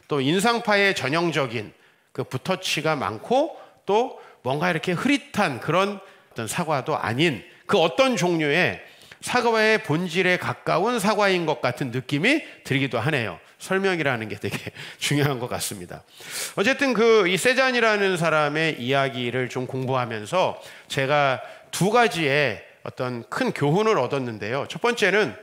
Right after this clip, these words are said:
우리가 과거, 지난번에 모네의 그림도, 어, 여러분에게 보여드렸고, 비엔나 예술 아카데미를 가볍게 들어갔다가 때려친 클림트.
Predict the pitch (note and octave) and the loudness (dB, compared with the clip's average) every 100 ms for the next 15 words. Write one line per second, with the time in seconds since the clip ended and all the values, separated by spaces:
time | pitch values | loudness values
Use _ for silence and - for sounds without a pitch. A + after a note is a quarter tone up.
0 | - C#3+ D#3 D3 C3 B2+ - - C#3 C#3 | -6 0 2 2 -2 -4 -6 -4 -2 -2
1 | C3 C3 B2+ F#3+ A3 G3 F3 - C#3+ C3 | -2 -2 2 4 4 4 2 2 0 -2
2 | C3 B2+ A2 G#2 G2 - - - - G2+ | -2 -4 -6 -12 -14 -16 -20 -20 -10 -8
3 | F#2+ A#2+ A#2+ A#2 A#2 B2+ B2 A2 F#2+ - | -4 -4 -6 -8 -8 -6 -6 -8 -10 -6
4 | F#3 B3 - - D#3+ D#3 D3+ C#3 C3 C#3+ | -4 -4 -4 0 2 2 2 2 0 -2
5 | C3+ D3 C3+ D3 B2+ B2+ A#2 B2 A#3 D#4 | 0 0 0 0 -2 -2 -2 0 0 -2
6 | - - C3+ C3+ F#3 E3 - F3+ D3 A#2 | -10 -6 -2 2 0 0 0 2 2 0
7 | - C3+ A#2+ - A2 G#2+ D#3 - A3 G3+ | -4 -2 -2 -4 -4 -2 0 0 2 0
8 | - A#2+ F#2+ F#3+ F3 B2 - | -2 -6 -4 -2 -2 -2 -10